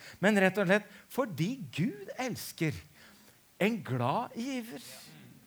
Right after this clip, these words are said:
Og glad i denne sammenheng er det greske ordet hilaros. Det ligner jo utrolig mye på det engelske hilarious,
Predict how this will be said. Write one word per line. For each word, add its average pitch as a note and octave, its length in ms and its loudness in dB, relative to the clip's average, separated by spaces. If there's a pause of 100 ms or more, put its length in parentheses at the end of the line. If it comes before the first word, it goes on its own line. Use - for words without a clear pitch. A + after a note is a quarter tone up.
(340)
Og F#3+ 220 10
glad G3+ 420 12
i A#3+ 80 6
denne A3+ 320 4
sammenheng G#3 480 4
er F3+ 240 0
det F#3 160 0
greske G3+ 320 2
ordet E3 380 2 (260)
hilaros. F3 680 6 (180)
Det F#3 400 2
ligner E3 380 6
jo F3+ 100 4
utrolig C#3+ 480 2
mye C#3+ 240 -2
på C#3+ 80 0
det D3 160 2
engelske C#3 460 -4 (180)
hilarious, E3 680 4